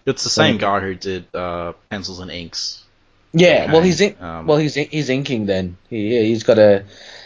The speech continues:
Speaker 2: he's gotta step up his game. I'm sure he's, uh, you know, he's gotta put, <laughs> sorry, it's terrible.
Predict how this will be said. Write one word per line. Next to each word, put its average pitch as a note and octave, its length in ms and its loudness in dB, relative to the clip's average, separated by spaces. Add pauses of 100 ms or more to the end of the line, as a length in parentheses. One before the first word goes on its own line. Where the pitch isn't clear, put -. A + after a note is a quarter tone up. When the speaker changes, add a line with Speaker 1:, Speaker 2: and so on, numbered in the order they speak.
(100)
Speaker 2:
he's - 80 -20
gotta F#2 160 2
step A2+ 240 2
up G#2 140 2
his G2+ 140 -2
game. A#2 380 4
I'm G#2 120 0
sure A#2 260 2
he's, G#2 240 0
uh, G2 140 4
you G#2+ 180 0
know, A2 220 -2 (300)
he's A#2 120 -6
gotta A#2 160 6
put, - 340 -2 (160)
<laughs> - 480 -8
sorry, - 320 2
it's B2+ 140 -4
terrible. G#2+ 400 4